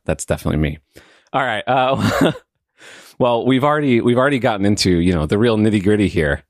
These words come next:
But before we get too much farther, I wanna introduce everybody to, uh, who you are. So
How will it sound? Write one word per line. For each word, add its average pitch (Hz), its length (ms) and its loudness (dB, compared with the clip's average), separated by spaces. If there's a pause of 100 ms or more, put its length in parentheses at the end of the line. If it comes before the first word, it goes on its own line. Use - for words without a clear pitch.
But 123 100 0
before 127 260 0
we 147 100 2
get 123 140 0
too 170 180 0
much 165 220 -2
farther, 78 480 -2
I 101 80 -2
wanna 101 180 0
introduce 92 460 2
everybody 85 400 2
to, 82 340 0
uh, 76 180 0
who 95 100 0
you 90 220 2
are. - 200 -4
So - 320 -4